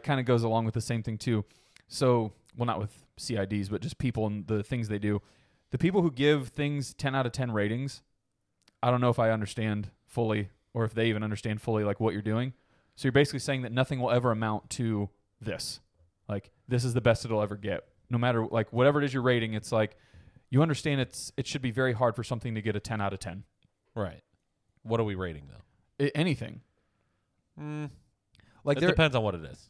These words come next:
Speaker 1: The, the latest one I've been seeing now is, like, people will go to concerts and they're like, "This person live, like, you know, pros, A, B, and C," and they're like, "Ten out of ten." And I'm
Speaker 2: Oh.
Speaker 1: like,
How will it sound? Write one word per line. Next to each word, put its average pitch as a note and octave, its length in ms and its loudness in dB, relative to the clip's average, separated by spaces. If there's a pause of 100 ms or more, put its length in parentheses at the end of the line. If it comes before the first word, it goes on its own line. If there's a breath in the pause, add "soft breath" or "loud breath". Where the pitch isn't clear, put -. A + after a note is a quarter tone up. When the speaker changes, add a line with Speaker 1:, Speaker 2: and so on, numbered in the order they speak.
Speaker 1:
The, D3+ 160 4
the D3+ 160 2
latest E3 300 2
one D3+ 100 2
I've D3 100 2
been C3 140 -2
seeing C3 320 -2
now A#2 320 4
is, A2 240 0
like, A2 120 4
people C#3 240 0
will A#2+ 40 0
go A#2+ 140 4
to A2 60 2
concerts A#2+ 500 -2
and B2 100 -4
they're A#2+ 80 0
like, A2 220 0 (400)
"This B2+ 160 2
person D3 300 0
live, B2+ 440 6
like, G#2+ 280 0 (540)
you C#3+ 120 2
know, A2 100 4
pros, A#2+ 640 2
A, B2+ 140 2
B, A#2+ 160 0
and A2 120 -2
C," B2 260 0
and A2 100 0
they're A2+ 80 2
like, G#2 200 0 (280)
"Ten E3+ 160 2
out C#3 120 4
of A#2 60 -2
ten." A2 320 2 (420)
And B2+ 120 0
I'm B2 80 2
Speaker 2:
Oh. B2+ 80 0
Speaker 1:
like, A#2 260 -2